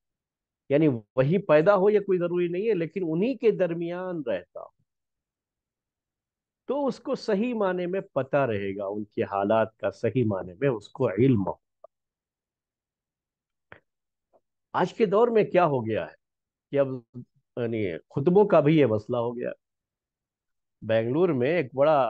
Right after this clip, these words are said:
अजीब सा, मैं ये देखता रहता हूँ, ट्रेंड बन गया है यहाँ पर, उलमा का ही बनाया हुआ है, कि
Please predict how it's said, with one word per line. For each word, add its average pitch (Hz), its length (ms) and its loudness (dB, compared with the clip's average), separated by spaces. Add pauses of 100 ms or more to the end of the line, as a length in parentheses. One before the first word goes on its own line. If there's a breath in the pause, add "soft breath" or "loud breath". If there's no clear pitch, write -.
अजीब 135 260 -6
सा, 131 280 0
मैं 113 220 -6 (180)
ये 135 140 0
देखता 107 380 -4
रहता 87 260 -6
हूँ, 82 180 -8 (140)
ट्रेंड 120 340 4
बन 104 200 0
गया 95 160 2
है 87 300 -8
यहाँ 85 240 -12 (100)
पर, - 80 -4 (120)
उलमा 107 320 2
का 113 140 0
ही 120 120 4
बनाया 120 260 2
हुआ 98 260 0
है, 85 60 -4 (1700)
कि 165 380 4